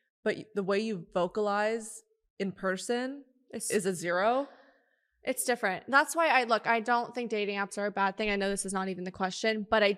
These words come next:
Speaker 2: do think it's really important to have that confidence to still go up to someone and approach them.
Speaker 1: Yeah, be the
Speaker 2: Yeah.
Speaker 1: approacher,
Speaker 2: Because
Speaker 1: you
Speaker 2: I'll tell
Speaker 1: guys.
Speaker 2: you, I have done it before and it works. And I'm not saying that, look, I'm not saying, "Oh yeah, like, it, it's easy to do it,"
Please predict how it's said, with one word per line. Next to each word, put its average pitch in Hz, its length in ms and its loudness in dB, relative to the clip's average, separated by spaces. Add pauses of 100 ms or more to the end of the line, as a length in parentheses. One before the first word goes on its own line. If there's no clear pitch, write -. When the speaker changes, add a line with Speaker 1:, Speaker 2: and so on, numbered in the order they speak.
(120)
Speaker 2:
do 247 160 -2
think 254 240 0
it's 254 160 0
really 220 360 2
important 214 600 -4
to 233 80 -4
have 214 140 2
that - 140 -2
confidence 196 400 -6
to 190 60 -12
still 185 180 -4
go 180 120 -4
up - 100 -8
to - 60 -8
someone 160 320 -6
and 175 100 -8
approach - 300 -8
them. 247 80 2
Speaker 1:
Yeah, 320 160 6
be 302 240 2
the 370 100 4
Speaker 2:
Yeah. 392 100 6
Speaker 1:
approacher, 269 640 0
Speaker 2:
Because 302 220 4
Speaker 1:
you 190 80 0
Speaker 2:
I'll 294 180 10
tell 349 80 2
Speaker 1:
guys. 269 200 4
Speaker 2:
you, 190 60 2 (140)
I 262 120 8
have 269 240 -4
done 269 180 -4
it 247 100 -10
before 220 520 -2 (420)
and 226 120 4
it 233 80 0
works. - 540 -2
And 220 180 4
I'm 233 160 4
not 247 200 6
saying 240 320 0
that, 220 100 0
look, 214 180 4
I'm 220 80 -4
not 220 140 -2
saying, 214 140 -6
"Oh 254 100 0
yeah, 240 240 -2
like, 220 140 -6
it, - 180 -8
it's 208 220 -8
easy 214 300 -6
to 202 100 -2
do 240 220 -2
it," 208 160 4